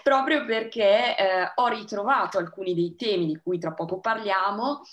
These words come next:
ma, eh, li ho ritrovati forse più maturi, forse a un altro livello, anche se devo dire che il fascino degli altri due romanzi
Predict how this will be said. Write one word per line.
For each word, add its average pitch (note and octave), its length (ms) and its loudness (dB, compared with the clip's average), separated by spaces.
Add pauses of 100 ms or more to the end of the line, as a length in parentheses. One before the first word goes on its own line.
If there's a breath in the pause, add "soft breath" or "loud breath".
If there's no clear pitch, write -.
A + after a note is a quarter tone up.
(200 loud breath)
ma, A#3 580 0
eh, G3+ 420 0
li A3 100 -2
ho B3+ 60 2
ritrovati G#3 1000 -4
forse C#4 340 -4
più A#3 160 -10
maturi, E3+ 540 -4
forse G#3+ 280 -8
a G#3 40 -4
un F#3 80 -8
altro E3+ 320 -6
livello, D3+ 960 -2 (720 loud breath)
anche D4 400 2
se C#4 420 0
devo A3+ 220 -4
dire G#3+ 240 0
che G3 100 -8
il G3 120 -8
fascino F3 760 -4
degli F#3 160 -2
altri G#3+ 280 -4
due F#3 140 -4
romanzi F3+ 1040 -2